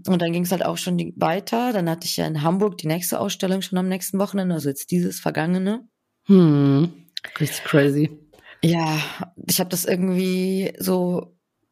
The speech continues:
Speaker 1: ich weiß auch nicht, wie, wie, hab ich mir irgendwie, man stellt sich das immer einfacher vor, als es ist, aber, ähm, naja, das war cool. Es war aber halt auch so alles locker, ähm, in, auf,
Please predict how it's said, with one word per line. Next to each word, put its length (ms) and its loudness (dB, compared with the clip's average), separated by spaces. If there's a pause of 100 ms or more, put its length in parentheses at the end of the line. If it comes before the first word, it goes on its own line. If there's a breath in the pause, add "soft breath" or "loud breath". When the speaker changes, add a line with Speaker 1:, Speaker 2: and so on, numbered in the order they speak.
(960)
Speaker 1:
ich 140 -8
weiß 200 0
auch 140 0
nicht, 360 -2
wie, 320 -8
wie, 360 -10 (220)
hab 140 2
ich 100 -6
mir 160 -2
irgendwie, 300 -4
man 200 0
stellt 180 -2
sich 100 -4
das 80 -6
immer 140 -2
einfacher 360 -4
vor, 200 -2
als 280 -6
es 160 0
ist, 80 -6
aber, 300 -4 (840 loud breath)
ähm, 840 0 (140)
naja, 200 4
das 180 -4
war 160 -4
cool. 60 4
Es 120 -2
war 140 2
aber 200 0
halt 360 -2
auch 120 0
so 140 -2
alles 280 -2
locker, 880 0
ähm, 440 -2
in, 280 -4
auf, 300 -6